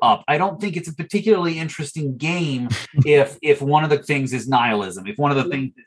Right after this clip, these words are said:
Speaker 1: just give up and die.
Speaker 2: Now I just want velvet space.
Speaker 1: Right. I think that Moros is trying to convince them to just take what they need and eke, and eke out their lives. Like that,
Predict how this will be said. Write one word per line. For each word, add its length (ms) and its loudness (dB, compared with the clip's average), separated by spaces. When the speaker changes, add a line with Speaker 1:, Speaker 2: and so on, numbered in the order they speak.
Speaker 1:
just 180 -20
give 140 4
up 100 4
and 100 -6
die. 280 2
Speaker 2:
Now 140 6
I 60 6
just 180 4
want 220 2
velvet 340 2
space. 500 0
Speaker 1:
Right. 300 0
I 140 4
think 400 -6
that 180 -4
Moros 540 2
is 100 -8
trying 320 0
to 100 -8
convince 580 -6
them 320 -6
to 240 0
just 840 0
take 300 2
what 220 2
they 160 -2
need 400 -2
and 160 -4
eke, 280 -6
and 320 0
eke 220 -4
out 220 4
their 160 2
lives. 520 0
Like 200 2
that, 260 2